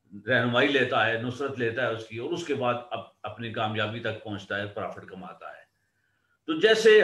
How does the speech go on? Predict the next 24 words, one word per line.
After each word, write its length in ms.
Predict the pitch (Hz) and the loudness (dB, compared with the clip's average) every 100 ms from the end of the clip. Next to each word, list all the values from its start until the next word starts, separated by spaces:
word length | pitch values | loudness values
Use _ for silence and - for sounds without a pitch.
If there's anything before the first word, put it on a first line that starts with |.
| 147 | 6
हर 200 | 113 175 | 6 6
एक 280 | 202 196 220 | 8 6 6
का 80 | 226 | 6
एक 160 | 202 156 | 6 4
हिस्सा 220 | 131 165 | 2 4
होता 360 | 135 110 117 101 | 4 2 0 0
है, 280 | 87 73 - _ _ _ _ 151 | -2 -8 -12 _ _ _ _ 4
ऐसे 360 | 180 196 226 | 6 6 6
ही 600 | 202 156 156 175 180 - - _ 123 | 6 6 2 0 -4 -10 -16 _ -4
गंदम 460 | 147 165 185 190 180 | -2 0 0 0 2
के 120 | 196 123 | 2 4
दाने 380 | 131 139 165 165 | 4 4 4 2
को 400 | 165 151 151 151 113 | 4 6 8 6 2
जिंदगी 500 | 123 143 160 160 208 | -2 2 4 4 2
देने 240 | 151 127 127 | 2 2 2
वाला, 380 | 104 95 92 95 101 101 _ _ _ _ _ _ | -2 -4 -2 -4 -6 -10 _ _ _ _ _ _
बारिश 460 | 95 151 165 214 208 | 4 8 10 8 6
अता 240 | 180 180 165 | 6 6 6
करने 260 | 143 131 127 | 4 2 0
वाला, 340 | 110 101 101 104 107 - _ _ _ | 0 0 0 -2 -4 -10 _ _ _
जमीन 640 | 92 131 147 156 190 202 196 | -4 0 2 4 4 2 4
को 200 | 214 208 | 8 8
जरखेजी 600 | 147 143 - 139 139 165 | 6 4 4 4 4 4
अता 240 | 208 147 | 4 4